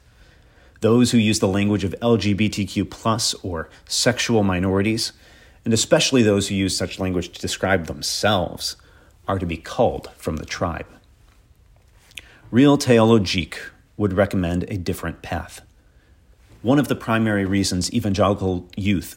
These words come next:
leave Christianity, and the primary reason young people are not attracted to Christianity,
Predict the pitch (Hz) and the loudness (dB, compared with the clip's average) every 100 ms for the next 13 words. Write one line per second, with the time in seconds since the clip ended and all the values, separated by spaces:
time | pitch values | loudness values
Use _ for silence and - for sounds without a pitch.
0 | - 98 123 123 - 107 - 92 87 80 | -6 0 4 2 0 -6 -4 -4 -6 -8
1 | - - _ _ _ _ _ 87 78 - | -12 -18 _ _ _ _ _ -12 -10 -2
2 | 113 127 87 82 95 87 90 95 95 110 | 2 4 4 2 0 0 -2 -2 -2 -4
3 | 90 82 82 92 107 98 - 110 - - | -6 -4 -4 -2 0 -2 -2 -2 -2 -6
4 | - - - 90 80 76 87 87 | -6 -8 -6 -6 -6 -6 -8 -8